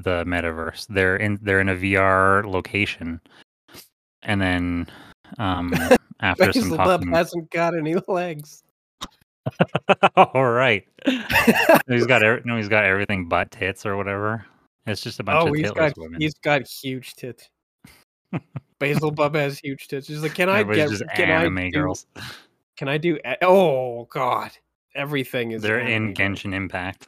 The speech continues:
Speaker 1: Yeah.
Speaker 2: Oh, oh, that kind of anime girl. Girl,
Speaker 1: Yeah.
Speaker 2: girl.
Speaker 1: Mm,
Speaker 2: No
Speaker 1: girl,
Speaker 2: women
Speaker 1: girl.
Speaker 2: allowed.
Speaker 1: No, yeah, girl. <laughs>
Speaker 2: <laughs> Oh, woo, boy.
Speaker 1: I feel like,
Speaker 2: Okay,
Speaker 1: I can't
Speaker 2: that's
Speaker 1: remember.
Speaker 2: funny.
Speaker 1: I feel like something, something in that game,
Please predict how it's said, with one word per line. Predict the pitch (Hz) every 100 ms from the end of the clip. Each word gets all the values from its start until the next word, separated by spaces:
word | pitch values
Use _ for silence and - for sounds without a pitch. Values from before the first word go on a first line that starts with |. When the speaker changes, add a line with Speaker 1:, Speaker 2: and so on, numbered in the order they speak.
| _
Speaker 1:
Yeah. | 110 95 _ _ _ - _ _ - - _ _ _ -
Speaker 2:
Oh, | 180 143 110 _ _
oh, | 147 190 147 117 135
that | 165 -
kind | - 135 117
of | 110
anime | 107 104 104 98
girl. | 92 95 78 - _ _ _
Girl, | 147 160 135
Speaker 1:
Yeah. | 101
Speaker 2:
girl. | 110 98 - _ _ _ 95
Speaker 1:
Mm, | 92
Speaker 2:
No | 90
Speaker 1:
girl, | 87 135
Speaker 2:
women | 143 139
Speaker 1:
girl. | 110
Speaker 2:
allowed. | 104 104 120 _ _ _ -
Speaker 1:
No, | 98
yeah, | 92 85
girl. | 80 92 87 80 - - - _ -
<laughs> | - - - -
Speaker 2:
<laughs> | 233 - - 262 - -
Oh, | 247 202 196 180
woo, | 180 220 190 156 143 147
boy. | 208 214 143 123 _ _ _ -
Speaker 1:
I |
feel | 120 170 196
like, |
Speaker 2:
Okay, | 254 131 135
Speaker 1:
I | -
can't | 170
Speaker 2:
that's | 208
Speaker 1:
remember. | 190 135 143 113
Speaker 2:
funny. | 110
Speaker 1:
I | 110
feel | -
like | 170 175 -
something, | - 143 - 160 139
something | - 123 117 127
in | 107 107
that | 107 110 92
game, | 95 95 95 98